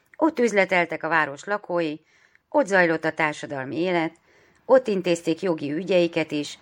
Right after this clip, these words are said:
de ott tartották a szertartásokat és a vallásos ceremóniákat is.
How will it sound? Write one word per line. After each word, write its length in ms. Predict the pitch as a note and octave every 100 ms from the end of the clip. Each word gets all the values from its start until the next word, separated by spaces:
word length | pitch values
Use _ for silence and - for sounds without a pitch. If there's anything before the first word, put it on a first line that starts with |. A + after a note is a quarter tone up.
| _ _ _ _
de 180 | - D4+
ott 120 | A#3+
tartották 580 | - E3+ F3 E3+ D#3+ D3+
a 40 | D#3
szertartásokat 1040 | - A3 A3 G3 - F3 E3+ E3 D#3 D3 -
és 160 | G#3+ A#3
a 80 | A#3
vallásos 520 | A3 F3 D#3+ - D3+
ceremóniákat 960 | D#3 C3+ B2+ A2+ A2+ G#2 G#2 - -
is. 280 | - -